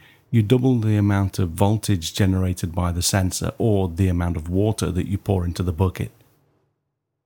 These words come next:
The result is that data is literally halved with each stop or exposure value that is recorded, so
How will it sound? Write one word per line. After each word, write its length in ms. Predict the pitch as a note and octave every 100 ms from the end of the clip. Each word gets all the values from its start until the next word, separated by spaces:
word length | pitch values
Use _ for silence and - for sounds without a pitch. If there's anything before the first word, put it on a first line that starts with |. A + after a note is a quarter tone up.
| -
The 80 | B2
result 560 | B2 G#2 D#3 F3+ -
is 380 | G2+ F2+ F2+ -
that 420 | G2+ G2+ - B2+
data 420 | A#2+ C#3+ C#3+ B2+
is 200 | G2 F#2
literally 360 | G#2 - A2+ F#2+
halved 560 | D#2+ C3 C3 G2+ E2+ F#2+
with 220 | G2 -
each 360 | C#3+ A#2+ - -
stop 500 | - A#2+ F#2+ F2 F#2+
or 180 | F#2+ F#2
exposure 560 | - - G#2 G#2 G2+
value 520 | F2 G2 F2 E2+ F2
that 160 | E2 F#2
is 160 | F#2+ G#2
recorded, 640 | F#2+ - G2 F#2+ E2+ D#2
so 460 | - - G2+ F2+